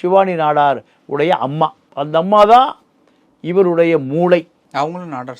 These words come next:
Speaker 1: ஆ, இல்ல, அவங்க பஞ்சாபி.
Speaker 2: பஞ்சாபி, ஆ.
Speaker 1: கிரண் வந்து, அஹ்,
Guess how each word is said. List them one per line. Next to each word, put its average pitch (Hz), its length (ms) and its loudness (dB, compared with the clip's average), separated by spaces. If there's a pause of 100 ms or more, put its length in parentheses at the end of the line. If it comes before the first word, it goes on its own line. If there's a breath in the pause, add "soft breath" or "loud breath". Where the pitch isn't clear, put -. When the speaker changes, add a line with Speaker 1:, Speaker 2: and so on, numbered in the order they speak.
Speaker 1:
ஆ, 160 320 6
இல்ல, 180 240 4
அவங்க 156 340 2
பஞ்சாபி. 151 420 0 (100)
Speaker 2:
பஞ்சாபி, 120 480 -16
ஆ. 113 140 -20 (280)
Speaker 1:
கிரண் 247 280 4
வந்து, 226 460 4 (840)
அஹ், 143 540 0